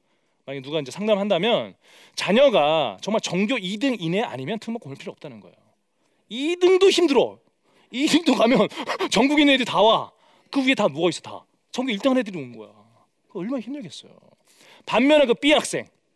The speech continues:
일반고로 간, 그러니까 중학교 때 백이십 등 했던 그 애는 어떻게 했냐? 일반고를 갔어요, 백이십 등. 근데 얘가 그래도 약간 좋은 마음을 가졌어요. "그래, 나는 특목고는 아니지만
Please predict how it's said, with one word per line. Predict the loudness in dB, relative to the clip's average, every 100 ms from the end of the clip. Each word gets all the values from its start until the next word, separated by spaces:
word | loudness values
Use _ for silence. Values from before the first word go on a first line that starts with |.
| _ _ -20 -4
일반고로 | 0 2 2 2 0
간, | 0 -4 -8 _ _ -12
그러니까 | -8
중학교 | -6 -2 -2 -2
때 | -6
백이십 | -4 -4 -4 -6
등 | -6 -6
했던 | -6 -4
그 | -2
애는 | -2 -4
어떻게 | -8
했냐? | -6 -6 -6 -12 _ _ _ _
일반고를 | 0 2 4 4 2
갔어요, | -6 -8 -8 -10
백이십 | -12 -8 -10 -10
등. | -18 -20 _ _ _
근데 | _ -2
얘가 | 0 0
그래도 | 0 0 0
약간 | -2 -4
좋은 | 0 2
마음을 | 2 0
가졌어요. | -4 -14 -16 -6
"그래, | -2 -2
나는 | -4 -8
특목고는 | -6 -6 -2 -2
아니지만 | -2 -2 2 2 2 -2